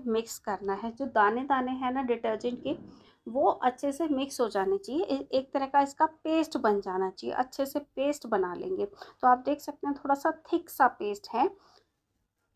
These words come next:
अगर आपको बहुत ज़्यादा सूखा लगे तो मामूली सा इसमें पानी मिला सकते हैं।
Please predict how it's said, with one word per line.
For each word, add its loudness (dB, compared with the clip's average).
अगर 6
आपको 4
बहुत 2
ज़्यादा 0
सूखा 2
लगे 0
तो 0
मामूली 2
सा -6
इसमें -4
पानी 4
मिला 2
सकते -8
हैं। 2